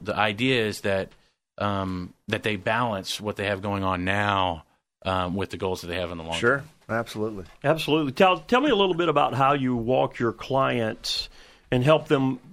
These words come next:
Speaker 3: get to a solution of what they're trying to do.
Speaker 1: Yeah. And it really varies from client to client. I think some clients really want to be told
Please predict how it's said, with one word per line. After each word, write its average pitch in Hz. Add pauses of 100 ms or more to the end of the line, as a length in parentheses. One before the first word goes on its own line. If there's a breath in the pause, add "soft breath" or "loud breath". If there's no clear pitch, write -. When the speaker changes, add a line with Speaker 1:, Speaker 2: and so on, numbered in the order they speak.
(560)
Speaker 3:
get 147
to 143
a 120
solution 123
of 113
what 120
they're 113
trying 107
to 95
do. 95 (240)
Speaker 1:
Yeah. 143 (1000)
And 156
it 151
really 220
varies 123
from 107
client 113
to -
client. 92
I 113
think - (300 soft breath)
some 208
clients 123
really 139
want 123
to 120
be 110
told 117